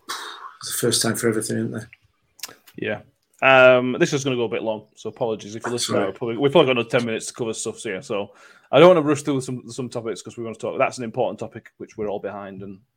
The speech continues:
Speaker 2: most football fans are. Um, so moving on, let's go back to Rotherham United. Let's go back down to Rotherham United. Starting lineup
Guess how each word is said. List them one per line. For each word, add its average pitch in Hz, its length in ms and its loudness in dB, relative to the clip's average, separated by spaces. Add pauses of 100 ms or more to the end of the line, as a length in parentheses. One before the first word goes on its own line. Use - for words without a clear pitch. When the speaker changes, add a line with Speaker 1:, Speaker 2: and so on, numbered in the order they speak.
Speaker 2:
most 113 320 -4
football - 260 -8
fans 101 260 -6
are. 98 240 0 (520)
Um, 98 560 -6
so - 320 -6 (480)
moving 135 420 0
on, 117 420 2 (120)
let's 156 340 -4
go 139 140 0
back 120 160 0
to - 120 -18
Rotherham 101 220 -12
United. 87 300 -16 (180)
Let's 110 200 -6
go 120 100 -6
back 107 140 0
down 113 100 0 (100)
to - 80 -10
Rotherham 104 80 -6
United. 95 220 -8
Starting 131 320 2
lineup 120 260 0